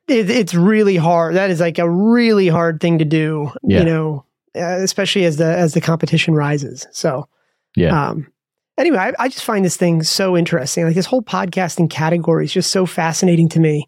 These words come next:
Speaker 1: You know, the, the barriers are lower to get in. I don't need a radio studio. You don't need a radio studio either, you know?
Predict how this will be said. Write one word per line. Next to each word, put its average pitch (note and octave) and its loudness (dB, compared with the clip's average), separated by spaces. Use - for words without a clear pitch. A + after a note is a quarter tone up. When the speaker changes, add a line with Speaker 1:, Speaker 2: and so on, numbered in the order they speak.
Speaker 1:
You G3+ 0
know, D3 -6
the, F3 2
the E3 -4
barriers F#3 2
are E3+ 2
lower E3+ 2
to E3+ 2
get D#3+ 2
in. F3 2
I E3+ -2
don't F3+ 0
need E3+ 0
a D#3+ -2
radio F3+ 2
studio. F#3 2
You E3+ 0
don't F3+ 0
need F3 2
a E3+ -2
radio F3 2
studio E3+ -2
either, F#3+ -2
you G3+ 4
know? G#3 0